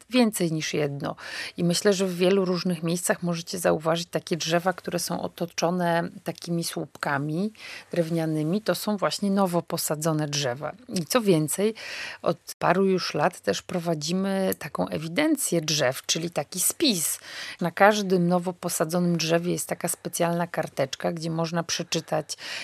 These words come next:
jakie to jest drzewo, kiedy zostało posadzone, a jeśli coś się z nim dzieje, czy nas to zaniepokoi, albo widzimy, że nie rośnie, albo usycha, jest też specjalny numer telefonu.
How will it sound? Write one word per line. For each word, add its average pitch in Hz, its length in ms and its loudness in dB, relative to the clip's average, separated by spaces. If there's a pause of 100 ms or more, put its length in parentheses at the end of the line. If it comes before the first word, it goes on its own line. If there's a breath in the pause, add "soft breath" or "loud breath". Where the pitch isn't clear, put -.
jakie 170 300 4
to 185 100 0
jest 175 180 4
drzewo, 170 440 2
kiedy 170 260 -2
zostało 170 380 2
posadzone, 160 580 0 (200)
a 180 120 6
jeśli 175 400 0
coś 175 240 -2
się - 160 -2
z 156 100 -4
nim 165 220 0
dzieje, 156 460 2 (420 loud breath)
czy 160 280 4
nas 147 260 2
to 170 100 -4
zaniepokoi, 160 840 -2
albo 160 260 -6
widzimy, 160 380 -4
że 160 160 -2
nie 170 160 0
rośnie, 160 420 -2
albo 165 260 -8
usycha, 185 500 -2 (340 loud breath)
jest 202 180 0
też 277 120 2
specjalny 196 580 2
numer 175 340 2
telefonu. 151 600 -2